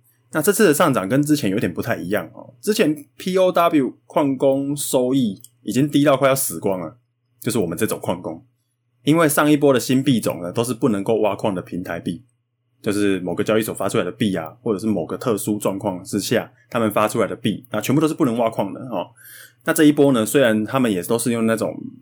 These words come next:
他们也是都是发那些不能用显卡挖矿的币，但是有些项目呢，它挖矿呢会有强调锁仓，也就是说它发出来的这个东西呢，他们是，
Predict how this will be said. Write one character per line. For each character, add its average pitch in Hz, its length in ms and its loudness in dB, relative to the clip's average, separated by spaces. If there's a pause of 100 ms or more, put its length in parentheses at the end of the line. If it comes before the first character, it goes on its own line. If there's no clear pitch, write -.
他 147 100 0
们 143 100 4
也 101 80 0
是 104 60 -6
都 123 140 -2
是 127 100 -6
发 113 220 0
那 113 100 -4
些 110 140 -4
不 117 160 -2
能 101 120 0
用 113 140 0
显 101 160 -2
卡 92 140 -4
挖 98 120 -4
矿 101 180 -2
的 87 80 -8
币， 90 280 -4 (260)
但 127 120 -2
是 151 100 4
有 107 100 4
些 135 120 4
项 139 160 4
目 135 160 2
呢， 107 100 0
它 120 120 0
挖 120 160 2
矿 120 220 0
呢 98 120 -4
会 120 100 -2
有 95 80 -2
强 98 180 -6
调 104 360 -2
锁 - 300 -4
仓， 104 280 -6 (880)
也 - 80 -4
就 139 80 4
是 156 60 0
说 156 80 2
它 151 80 2
发 143 160 2
出 139 160 0
来 104 100 4
的 101 60 0
这 127 80 -2
个 117 80 2
东 117 140 0
西 110 160 0
呢， 98 120 0
他 123 140 -2
们 107 120 -2
是， 104 520 -4